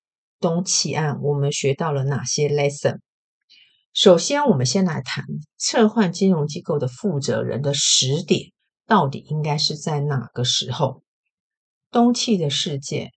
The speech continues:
撤换负责人用的手腕叫做行政指导。依据当时的银行法规定，主管机关只有在派员监管、接管，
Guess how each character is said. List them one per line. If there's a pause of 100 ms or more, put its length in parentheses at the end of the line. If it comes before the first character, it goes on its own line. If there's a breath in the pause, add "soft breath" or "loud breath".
(100)
撤
换
负
责
人
用
的
手
腕
叫
做
行
政
指
导。 (680 soft breath)
依
据
当
时
的
银
行
法
规
定， (160)
主
管
机
关
只
有
在
派
员
监
管、
接
管，